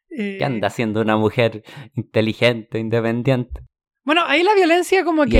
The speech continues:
Speaker 2: ahí, ¿Mm?
Speaker 1: Perdón, es que ahí la violencia también como que, bueno, a otros personajes femeninos las golpean también muchas veces, pero creo que hay también, eh, algo que se,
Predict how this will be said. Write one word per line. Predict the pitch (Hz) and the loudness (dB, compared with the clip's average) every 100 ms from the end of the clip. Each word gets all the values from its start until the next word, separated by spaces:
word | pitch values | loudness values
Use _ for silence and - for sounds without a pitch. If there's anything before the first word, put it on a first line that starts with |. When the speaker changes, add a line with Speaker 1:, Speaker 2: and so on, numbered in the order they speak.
| 240 | 4
Speaker 2:
ahí, | 156 175 180 175 170 139 - - | 4 0 0 -2 -2 -4 -12 -4
¿Mm? | 151 220 | 0 0
Speaker 1:
Perdón, | 254 247 254 262 294 | 0 0 2 0 -2
es | 233 | 0
que | 262 | 2
ahí | 277 | 4
la | 320 | 4
violencia | 311 294 285 | 4 4 2
también | 311 269 269 | 4 4 2
como | 285 269 262 | 2 2 2
que, | 254 247 | 0 0
bueno, | 226 233 214 - | 2 0 0 0
a | 214 | 2
otros | 240 262 | 2 2
personajes | 262 247 262 262 | 0 0 0 0
femeninos | - 262 254 269 277 247 _ - | 0 2 4 4 4 0 _ -2
las | 220 | 0
golpean | 214 202 233 240 | 0 0 2 4
también | 226 226 214 233 240 - - _ | 2 2 4 4 2 -6 -20 _
muchas | 240 - 262 | -2 2 2
veces, | 226 226 294 294 - - - - - - _ - | 2 0 0 -2 -8 -20 -20 -20 -20 -20 _ -2
pero | 226 226 226 233 226 226 220 220 214 | 0 4 4 6 6 6 4 2 0
creo | 285 320 | 2 2
que | 349 | 2
hay | |
también, | 370 349 269 240 269 311 339 403 - _ | 2 2 2 4 4 4 0 -6 -14 _
eh, | - 233 226 226 | 0 2 2 2
algo | 247 277 277 269 285 - | 0 2 2 2 0 -2
que | - 254 262 269 240 | -2 2 4 2 0
se, | - 240 240 240 311 | -6 0 2 2 0